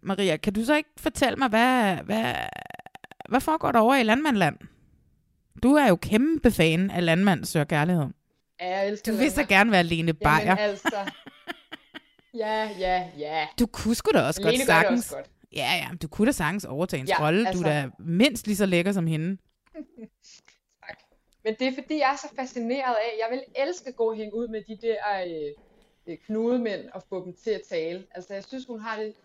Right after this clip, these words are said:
Speaker 2: fedeste job.
Speaker 1: Ja.
Speaker 2: Øhm, men jeg kan også, jeg kan også rigtig godt lide Lene. Jeg synes, fandme, hun gør det godt.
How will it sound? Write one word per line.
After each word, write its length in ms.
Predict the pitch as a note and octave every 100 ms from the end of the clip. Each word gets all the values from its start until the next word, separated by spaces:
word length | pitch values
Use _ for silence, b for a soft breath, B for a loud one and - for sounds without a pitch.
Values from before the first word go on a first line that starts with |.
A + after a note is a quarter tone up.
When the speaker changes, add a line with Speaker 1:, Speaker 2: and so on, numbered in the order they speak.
| -
Speaker 2:
fedeste 320 | A3+ A#3 A#3 F#3
job. 140 | C3+ - _ _ _ _ _ _ _ F#3+
Speaker 1:
Ja. 300 | A3+ G#3+ G3
Speaker 2:
Øhm, 460 | F#3 F3 F3 E3 -
men 140 | G#3 G#3+
jeg 100 | A#3
kan 100 | A#3+
også, 220 | B3 B3 B3+
jeg 140 | A3 G#3
kan 80 |
også 120 | B3+ B3+ - -
rigtig 240 | B3 B3+
godt 160 | A#3 G#3
lide 140 | A3
Lene. 180 | G3 F#3+
Jeg 80 | G#3
synes, 180 | A#3 - _ -
fandme, 140 | A#3
hun 60 | G3+
gør 80 | E3
det 100 |
godt. 120 | E3